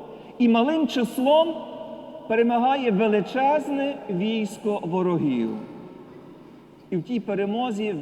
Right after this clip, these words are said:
виявилася слава Божа, каже Святе Письмо.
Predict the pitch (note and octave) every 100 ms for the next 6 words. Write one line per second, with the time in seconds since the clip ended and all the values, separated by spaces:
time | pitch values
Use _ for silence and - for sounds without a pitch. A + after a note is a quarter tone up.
0 | C#3+ A3+ C4 A3 G3+ G3 G3 G3 F#3+ -
1 | - - - - - - D3 D3 E3 F#3
2 | F#3+ G3 G#3 - A#2 A#2 C3 B2+ B2 A#2+
3 | A2+ G#2 - - - - - - - -
4 | E3+ F3+ C4 E3+ - D3 D3+ D3 C3 -
5 | A#2